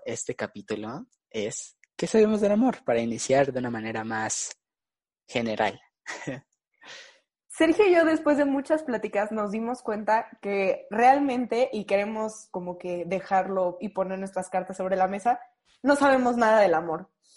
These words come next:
Speaker 2: O sea,
Speaker 1: Para
Speaker 2: creemos
Speaker 1: nada.
Speaker 2: que estamos muy chiquitos como para poder tener una idea realmente clara, pero obviamente que sí tenemos como que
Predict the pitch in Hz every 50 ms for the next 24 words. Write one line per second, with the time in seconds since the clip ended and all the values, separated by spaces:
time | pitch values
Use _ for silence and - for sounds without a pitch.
0 | - _ _ _ - 294 294 294 - 285 294 294 285 277 - - - - - -
1 | _ - - 262 254 269 285 294 320 320 - 269 - 247 247 247 247 254 240 233
2 | 240 247 262 254 247 - 262 - - 214 - - 240 247 - 226 202 190 185 -
3 | 190 185 180 180 185 196 196 190 190 - 202 196 196 190 190 190 190 190 190 175
4 | 175 175 170 175 180 175 180 180 180 180 175 175 175 175 175 175 180 - 165 -
5 | - 240 254 247 214 - 427 - - _ _ 240 247 - - 262 254 262 269 254
6 | 240 233 226 233 226 208 196 - 214 196 196 202 202 202 202 202 196 196 - -
7 | 180 180 175 175 175 _ - 170 160 165 170 170 170